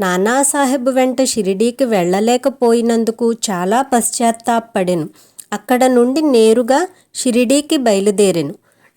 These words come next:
ఠాకూర్ షిరిడీ చేరుటకు ముందు రోజే నానాసాహెబ్ షిరిడీ విడిచి వెళ్ళెను.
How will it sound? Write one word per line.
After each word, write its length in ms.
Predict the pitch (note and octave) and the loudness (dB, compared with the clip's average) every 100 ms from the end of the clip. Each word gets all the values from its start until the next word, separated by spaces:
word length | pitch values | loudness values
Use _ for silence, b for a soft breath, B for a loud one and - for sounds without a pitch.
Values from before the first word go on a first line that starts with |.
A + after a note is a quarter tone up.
| - | -8
ఠాకూర్ 480 | F#3 F3 - D#4 E4 | -4 -6 -2 -2 0
షిరిడీ 540 | - A#3+ A#3 C4+ D4+ C#4+ | 0 0 0 0 0 2
చేరుటకు 460 | B3+ B3+ C4 C4 C4 | 2 2 0 -2 0
ముందు 340 | A3+ G3+ G#3+ | 0 2 2
రోజే 480 | A3 G#3+ G#3+ C#4 D#4 B B B C#4 | 4 2 0 -2 -2 B B B -4
నానాసాహెబ్ 880 | C#4 C4 C4 C#4+ C#4 C#4 A3+ C#4 C#4 | -2 0 0 0 0 -2 -2 -2 -2
షిరిడీ 460 | - A3 A3 B3+ | -2 -2 0 0
విడిచి 380 | A#3 G#3 G#3 C#4 | 0 -2 -4 -2
వెళ్ళెను. 460 | A#3+ F#3+ F#3 D3+ | 0 2 0 -2